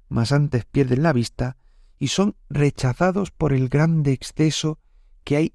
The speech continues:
en la luz que miran a los ojos con que la miran". Dice, "Y así estos tales, buscando satisfacción por vía de entender y escudriñar, hallan dudas e inquietud".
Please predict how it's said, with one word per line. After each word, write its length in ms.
en 260
la 120
luz 280
que 180
miran 480
a 140
los 260
ojos 460
con 260
que 140
la 140
miran". 460
Dice, 220
"Y 100
así 320
estos 300
tales, 520
buscando 840
satisfacción 800
por 280
vía 280
de 100
entender 600
y 40
escudriñar, 720
hallan 480
dudas 580
e 100
inquietud". 560